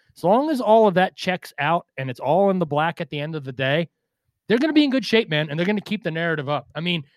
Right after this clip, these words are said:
Leonard Ellerbe even had the balls in an Ellie Seckbach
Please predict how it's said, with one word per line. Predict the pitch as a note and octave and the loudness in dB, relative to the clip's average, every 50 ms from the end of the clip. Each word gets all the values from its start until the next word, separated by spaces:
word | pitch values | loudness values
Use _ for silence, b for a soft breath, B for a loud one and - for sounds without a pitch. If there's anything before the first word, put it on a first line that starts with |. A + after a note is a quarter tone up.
| _ _ _ _ | _ _ _ _
Leonard | E3 F3+ A#3 C#4 D#4+ C#4+ A3+ - | 0 0 2 2 0 -2 -2 -2
Ellerbe | A#3+ G#3+ A3 G#3+ G#3 F3 F3+ | 0 2 2 2 0 0 -2
even | F3+ D#3+ D#3 E3+ E3+ E3 D#3 | -2 -2 -4 -4 -4 -4 -6
had | C#3+ - D#3+ D#3 D#3+ D#3+ D#3+ D#3 C#3 C#3 _ _ _ _ _ _ _ _ _ | -6 -6 -4 -4 -2 -2 -2 -4 -6 -10 _ _ _ _ _ _ _ _ _
the | D3 E3 D3 B2+ - _ _ | -6 -6 -6 -6 -12 _ _
balls | D#3 D#3 E3 F3+ F3+ F3 D#3 C3+ A#2 A2 G#2 G2+ F#2+ - - - _ _ _ _ _ _ _ _ _ _ _ _ _ | 2 4 6 6 6 6 6 4 2 0 -6 -12 -16 -18 -20 -20 _ _ _ _ _ _ _ _ _ _ _ _ _
in | - F#3 F#3 | -6 -4 -4
an | E3+ D#3+ - _ | -4 -6 -4 _
Ellie | G#3 A#3 A#3+ B3+ C4 C4 A#3 | 2 2 4 4 2 2 0
Seckbach | - - - - G#3+ G#3 G3+ - _ - F#3 E3 D#3 C#3+ - | -2 -6 -4 -2 -2 -2 -2 -2 _ 2 2 2 2 0 -2